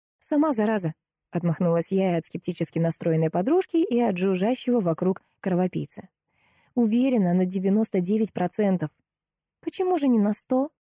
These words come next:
«На сто я была бы уверена, если бы Дмитрий Борисович опознал настоящую Машеньку как свою пациентку»,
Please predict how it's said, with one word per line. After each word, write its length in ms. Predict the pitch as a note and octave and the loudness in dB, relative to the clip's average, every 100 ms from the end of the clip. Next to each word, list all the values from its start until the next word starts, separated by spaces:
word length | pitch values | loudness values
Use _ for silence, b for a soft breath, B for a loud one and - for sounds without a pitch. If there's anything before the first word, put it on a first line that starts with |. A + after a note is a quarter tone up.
| _ _ _ _ _ - | _ _ _ _ _ -2
«На 140 | G#3 | 0
сто 160 | - A4 | 2 2
я 140 | D4+ | 2
была 200 | F#3 F3 | 2 2
бы 120 | E3+ F3+ | 2 2
уверена, 380 | F3+ D#3+ E3 E3+ | 2 2 2 0
если 280 | A#3 C#4+ | 0 0
бы 120 | B3+ A#3+ | 0 2
Дмитрий 320 | C4+ B3 A#3+ | 2 2 0
Борисович 520 | C4 F4+ - G3+ - | 2 0 0 -2 -2
опознал 440 | G#3+ - A3 B3+ B3 | -6 -2 0 2 2
настоящую 560 | A#3 - A#3 A3+ B3+ | 0 2 0 0 2
Машеньку 400 | C4 F4+ A3+ F#3+ | 2 2 0 0
как 160 | F3+ F#3+ | -2 -2
свою 280 | - A3+ D4 | 0 0 0
пациентку», 720 | D4+ - A3 E3 D#3+ - D#3+ | -2 0 2 2 0 -2 -2